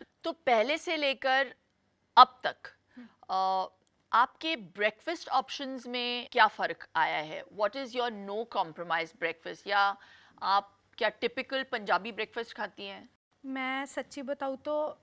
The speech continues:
Speaker 2: मेरे को जब मैं बिग बॉस के बाहर आई थी तो लॉकडाउन हो गया था।
Speaker 1: हाँ।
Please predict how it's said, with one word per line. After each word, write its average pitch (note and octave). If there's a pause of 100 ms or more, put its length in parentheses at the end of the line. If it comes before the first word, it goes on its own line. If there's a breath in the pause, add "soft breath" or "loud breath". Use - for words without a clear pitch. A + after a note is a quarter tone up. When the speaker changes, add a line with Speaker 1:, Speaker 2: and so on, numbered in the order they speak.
Speaker 2:
मेरे B3+
को C4
जब A#3+
मैं B3
बिग G#3+
बॉस C4
के -
बाहर B3
आई A3+
थी C4+
तो D#4
लॉकडाउन A3
हो G3+
गया E3
था। - (320)
Speaker 1:
हाँ। C3+